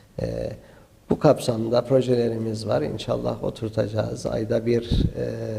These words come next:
bir yerde olmayı planlıyoruz. Örgütlerimizi de canlandırmak istiyoruz.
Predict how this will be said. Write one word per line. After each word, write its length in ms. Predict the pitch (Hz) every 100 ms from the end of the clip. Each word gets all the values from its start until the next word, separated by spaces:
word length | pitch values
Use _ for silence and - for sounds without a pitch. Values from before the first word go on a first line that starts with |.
| 110 113 - - - -
bir 180 | 117 123
yerde 340 | 120 104 110
olmayı 440 | 107 107 104 101
planlıyoruz. 920 | 98 101 104 101 101 101 107 117 - -
Örgütlerimizi 840 | 113 107 110 117 107 107 107 117
de 120 | 117
canlandırmak 680 | 101 104 98 101 101 104 101 98
istiyoruz. 720 | - - - - - -